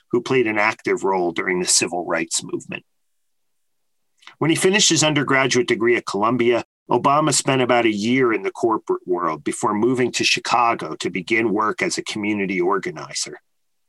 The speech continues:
It was in the Windy City, serving alongside men and women from local Black churches on Chicago's South Side,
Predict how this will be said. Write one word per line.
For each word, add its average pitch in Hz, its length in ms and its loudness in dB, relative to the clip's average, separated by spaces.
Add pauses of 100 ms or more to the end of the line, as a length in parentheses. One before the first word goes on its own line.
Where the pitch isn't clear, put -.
(600)
It - 60 2
was 143 160 4
in 180 80 4
the 165 80 4
Windy 165 380 2
City, 147 440 2 (480)
serving 143 380 2
alongside 127 680 4
men 120 220 2
and 123 160 2
women 120 300 2
from 107 180 0
local 120 340 2
Black 110 340 0
churches 117 580 0
on 98 180 0
Chicago's 107 640 0
South 104 320 2
Side, 95 640 -2